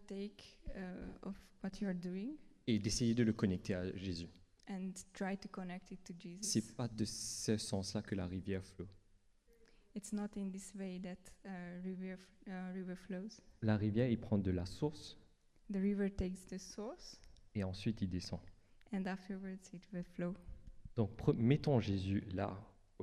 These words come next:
Speaker 2: Au, au, à la première place.
Speaker 1: So put Jesus at first place.
Speaker 2: Et ensuite, allons vers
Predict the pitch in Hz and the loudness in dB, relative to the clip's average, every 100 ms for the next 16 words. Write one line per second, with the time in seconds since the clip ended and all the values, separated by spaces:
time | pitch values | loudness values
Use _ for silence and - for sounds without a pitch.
0 | 95 107 - - - 98 98 95 90 90 | -2 -4 -8 -14 0 2 2 2 2 0
1 | - - 98 92 - 113 95 - 143 - | 0 4 4 4 4 4 4 2 0 -4
2 | - - - - - - 202 208 185 202 | -12 -20 -20 -20 -18 -6 -4 -4 -2 -2
3 | 202 240 - - 202 - 185 185 - 214 | 0 -2 -4 -8 -8 -4 -4 -4 -4 -4
4 | 302 - - - - 104 95 95 - 113 | -4 -12 -20 -20 -2 0 0 -2 0 0
5 | 110 - - - _ - 98 98 98 95 | 0 -8 -12 -20 _ -6 -2 2 2 2
6 | 92 98 | 2 0